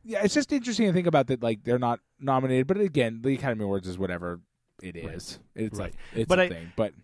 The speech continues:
Speaker 2: I talk about the Academy Awards to say that this had a broad appeal.
Speaker 1: Right.
Speaker 2: And obviously it was not just appealing to people with the Chinese Communist government's
Speaker 1: Right.
Speaker 2: view of what this movie was trying to do,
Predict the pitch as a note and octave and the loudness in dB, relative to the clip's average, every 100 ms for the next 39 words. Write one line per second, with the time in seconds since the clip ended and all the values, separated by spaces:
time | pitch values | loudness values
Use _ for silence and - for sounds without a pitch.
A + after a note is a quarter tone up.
0 | _ - D3+ G3 E3 E3 C3+ B2+ B2 A2+ | _ -4 0 2 2 0 0 0 2 0
1 | G#2 F#2 F#2 F2 - G#2+ - B2 D#2+ D#2 | 0 -4 -6 -8 -10 -10 -2 0 0 -4
2 | - A2+ G2 A#2 - - A2 G2 F#2 F#2 | -6 -4 -2 -4 -6 -4 -4 -2 -6 -8
3 | - A#2 G2+ F#2+ G2 - - A2 A2+ A2+ | -10 -6 -4 -4 -8 -16 -12 -4 -2 -2
4 | G#2+ F#2+ - - F2 D2+ - _ _ _ | -6 -10 -10 -10 -10 -10 -14 _ _ _
5 | _ _ _ _ _ _ _ _ - G2+ | _ _ _ _ _ _ _ _ -16 -12
6 | G#2+ F#2+ A#2 A#2+ B2 A#2 - G#2 G2+ A2 | -8 -6 0 0 2 -2 -2 -2 -2 -4
7 | G2+ G2+ G#2+ - F#2+ - G#2+ - G#3 A#2+ | -4 -6 -6 -6 -6 -8 -12 -6 -2 -2
8 | F2+ E2+ E2+ - - - A2 B2 A2 G#2 | -2 -4 -8 -18 -12 -8 -6 -6 -4 -2
9 | F#2 E2+ _ _ A2+ G2+ - - A2 A2 | -2 -6 _ _ -2 -2 -4 -14 -6 -6
10 | - A#2+ G#2+ G2 - A2+ F#2 F2+ F2 - | -2 -2 -2 -2 -4 -6 -4 -4 -6 -2
11 | G#2 F#2 E2+ E2+ - - - - - - | 0 0 -4 -6 -4 -6 -8 -18 -20 -20
12 | - D#3 C#3 B2 A#2+ C#3+ _ _ _ - | -8 0 0 0 -4 -14 _ _ _ -20
13 | _ B2+ B2+ A2+ F#2 F2 - D3+ F2+ G#2+ | _ 0 4 4 2 -2 -6 -6 -4 -4
14 | G#2 G#2 - G2+ F#2 F2 F#2 - G2+ E2+ | -4 -6 -6 -4 -2 -4 -6 -6 -6 -6
15 | E2+ F#2 A#2+ D2+ | -8 -8 -8 -8